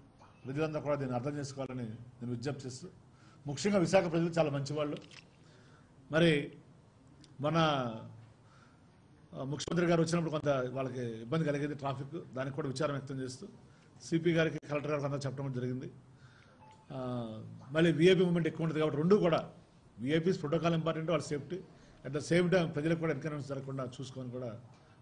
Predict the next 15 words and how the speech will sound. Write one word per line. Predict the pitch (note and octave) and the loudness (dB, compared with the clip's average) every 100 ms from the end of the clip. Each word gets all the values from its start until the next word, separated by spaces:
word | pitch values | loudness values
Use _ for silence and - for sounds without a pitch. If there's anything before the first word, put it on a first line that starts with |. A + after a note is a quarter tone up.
| - | -10
వాళ్ళకు | C3 C3+ | -8 -4
కూడా | C3 | -4
ఆదేశించడం | C3 C3 B2+ | -4 -6 -6
జరిగింది, | B2 D3+ | -4 -4
రిటర్న్ | C3+ D#3 | -4 -4
కూడా | C#3+ C3+ | -4 -8
చెప్పడం | B2+ B2 | -8 -8
జరిగింది | A#2+ A#2 B2 F#3 - - - - - - - - E3 | -6 -8 -10 -14 -20 -20 -20 -20 -20 -20 -20 -6 -4
చూసుకుంటూ. | D#3+ F3 E3+ A3+ - - - - - | -2 -2 -2 -6 -10 -20 -20 -18 -4
So | F#3 | 0
రాబోయే | D3 E3+ G3+ | 4 6 6
రోజుల్లో | F#3+ F#3 F3 F#3 G3+ - - - - - - - - - - - - C3 | 6 6 4 2 0 -4 -20 -20 -20 -20 -20 -20 -20 -20 -20 -20 -16 -6
ఇప్పటికైనా | G#3+ F#3+ G#3 G#3 | 0 4 6 6
మన | F3+ | 4
విశాఖని | D#3 F#3 G3 F3+ C3+ | 0 6 6 6 0